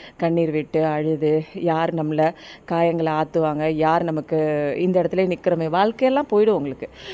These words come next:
நீங்க செய்ய வேண்டிய நிறையா விஷயங்கள் இருக்கும். உங்க கெரியர்ல, உங்க ஃபேமிலியை பார்த்துக்கிற மாதிரி இருக்கும். சந்தோஷமான வாழ்க்கையை தொலைச்சிட்டு நீங்க நிப்பீங்க. அந்த நேரத்துல தான் நிறையா விஷயங்கள், நிறையா வீடியோஸ் உங்க கண்ணுல படும். அப்பதான் நீங்க வந்து ஸ்பிரிச்சுவல் அவேக்கனிங்குள்ள இது ஒரு பார்ட்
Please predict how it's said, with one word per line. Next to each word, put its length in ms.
நீங்க 180
செய்ய 280
வேண்டிய 240
நிறையா 340
விஷயங்கள் 360
இருக்கும். 220
உங்க 200
கெரியர்ல, 480
உங்க 280
ஃபேமிலியை 340
பார்த்துக்கிற 340
மாதிரி 200
இருக்கும். 360
சந்தோஷமான 540
வாழ்க்கையை 480
தொலைச்சிட்டு 520
நீங்க 220
நிப்பீங்க. 440
அந்த 240
நேரத்துல 380
தான் 160
நிறையா 320
விஷயங்கள், 480
நிறையா 360
வீடியோஸ் 400
உங்க 260
கண்ணுல 160
படும். 280
அப்பதான் 380
நீங்க 200
வந்து 180
ஸ்பிரிச்சுவல் 480
அவேக்கனிங்குள்ள 1040
இது 200
ஒரு 120
பார்ட் 500